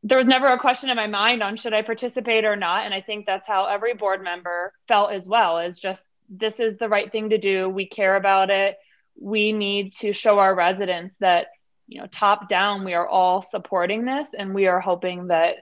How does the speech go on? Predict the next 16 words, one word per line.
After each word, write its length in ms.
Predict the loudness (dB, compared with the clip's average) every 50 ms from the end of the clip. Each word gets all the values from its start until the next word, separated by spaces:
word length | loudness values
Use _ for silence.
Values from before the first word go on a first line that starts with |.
| _ _ _ _ _ 0
they 180 | 2 4 2
stand 440 | 2 0 -2 -2 0 2 0 0 0
beside 440 | -2 -4 0 2 4 4 4 4 4
us 240 | 4 4 4 2 -2 -8 _ _ _ _ _ -10
and 480 | -6 -4 -4 -4 -4 -4 -6 -6 -8 -10 _ _ _ _ _ 2
go 180 | 4 4 4 4
through 220 | 4 2 2 2
this 220 | 2 0 -4 -6
journey 360 | -4 -2 0 0 0 -2 -6 -4
with 280 | -2 -2 -2 -2 -2
us. 480 | -6 -6 -8 -8 -12 -16 _ _ _ _ _ _ _ _ _ _ _ _ _ _ -8
Um, 200 | -6 -4 0 2
as 280 | 4 4 4 2 -2 -4
for 300 | 2 6 8 8 6 6
proclamations, 1080 | 4 4 4 4 4 4 0 -2 -2 -2 -2 -2 -2 -2 -4 -4 -4 -4 -6 -6 -6 -4
I, 260 | -2 -2 -2 -2 -4